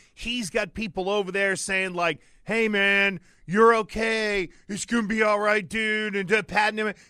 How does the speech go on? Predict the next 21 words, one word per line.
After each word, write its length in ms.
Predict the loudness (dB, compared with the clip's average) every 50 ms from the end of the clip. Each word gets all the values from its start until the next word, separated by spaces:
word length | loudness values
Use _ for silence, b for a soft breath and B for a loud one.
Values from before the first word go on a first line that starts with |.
| B
give 100 | B -4
him 60 | -2
little 160 | -2 -2 -2 -2
pats 400 | -2 0 0 2 0 0 -2 -2
on 160 | -4 -2 -2
the 100 | -4 -2
head 260 | -2 -2 -2 -2 -2
and 80 | -4 -4
trying 220 | -4 -4 -4 -4
to 60 | -4
make 260 | -4 -4 -4 -4 -6
him 80 | -10 -12
feel 320 | -12 -12 -8 -6 -4 -4
better. 380 | -2 0 0 0 0 -2 -4 -6 B B B B B B B B B B B B B
There's 280 | 4 4 4 4 4
none 160 | 0 -2 0 0
of 80 | 2
that 180 | 2 2 0 0
from 220 | -2 -4 -4 -4
this 200 | -4 -4 -4 -4 -4
guy. 420 | -4 -2 -2 -2 -4 -6 -6 -8